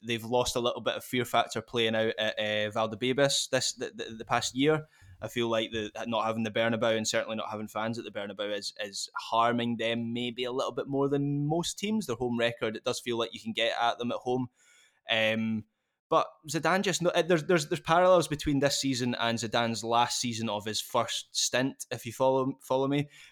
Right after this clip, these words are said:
where they had a last sixteen tie against Paris, uh, Saint-Germain in that, that season. And if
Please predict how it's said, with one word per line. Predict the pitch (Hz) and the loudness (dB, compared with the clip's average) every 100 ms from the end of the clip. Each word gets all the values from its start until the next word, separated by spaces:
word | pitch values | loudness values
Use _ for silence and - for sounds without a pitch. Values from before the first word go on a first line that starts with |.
| _ | _
where | 131 123 123 120 113 135 | 4 6 6 4 2 2
they | 123 | 2
had | 127 | 2
a | |
last | 123 123 - | 4 4 2
sixteen | - - - 120 | -2 -4 -4 -4
tie | - 113 113 | -2 2 4
against | 117 113 110 107 107 - - | 4 2 0 -2 -2 -6 -4
Paris, | 113 110 - - | -4 -2 -4 -4
uh, | 110 104 | -4 -2
Saint-Germain | 104 110 107 104 127 113 | -4 -4 -4 0 2 2
in | 104 | 0
that, | 104 - _ | -2 -4 _
that | 110 107 | -4 -4
season. | - 113 104 104 110 | -4 -6 -6 -6 -6
And | 107 107 - | -6 -6 -6
if | 110 | -6